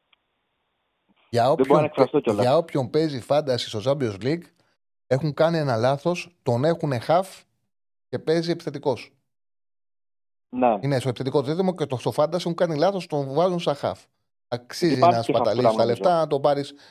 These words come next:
Speaker 1: να πάρεις half τον Thuram.
Speaker 2: Ναι.
Speaker 1: Αυτά. Κάτι άλλο, φίλε μου;
Speaker 2: Όχι, όχι. Να κάνω ένα σχόλιο απλά για το Ολυμπιακό σαεκ. Μακάρι όλες οι ελληνικές ομάδες να είχαν ένα παίκτη σαν το Ρόντινεϊ.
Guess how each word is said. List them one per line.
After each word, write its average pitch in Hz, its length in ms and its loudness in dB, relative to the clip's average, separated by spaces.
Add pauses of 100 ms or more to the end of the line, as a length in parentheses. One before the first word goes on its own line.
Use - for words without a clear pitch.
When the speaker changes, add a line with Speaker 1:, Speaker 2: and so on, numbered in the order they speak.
(160)
Speaker 1:
να 120 140 -2
πάρεις 131 300 2
half 127 140 2
τον 113 160 -6
Thuram. 98 260 -4 (1400)
Speaker 2:
Ναι. 110 280 -6 (160)
Speaker 1:
Αυτά. 135 420 -2 (300)
Κάτι 160 180 2
άλλο, 175 180 4
φίλε 180 180 0
μου; 208 200 0 (1040)
Speaker 2:
Όχι, 190 340 4
όχι. 139 460 0
Να 143 120 2
κάνω 170 200 4
ένα 160 140 4
σχόλιο 165 260 2
απλά 156 160 2
για 147 120 2
το 147 100 2 (180)
Ολυμπιακό 127 500 0
σαεκ. 143 420 4 (800)
Μακάρι 131 760 4
όλες 147 420 4
οι 131 80 -2
ελληνικές 120 500 0
ομάδες 131 340 0
να 147 80 -4
είχαν 147 140 -4
ένα 143 100 0
παίκτη - 180 -8
σαν 147 120 -2
το 139 100 0
Ρόντινεϊ. 107 480 -2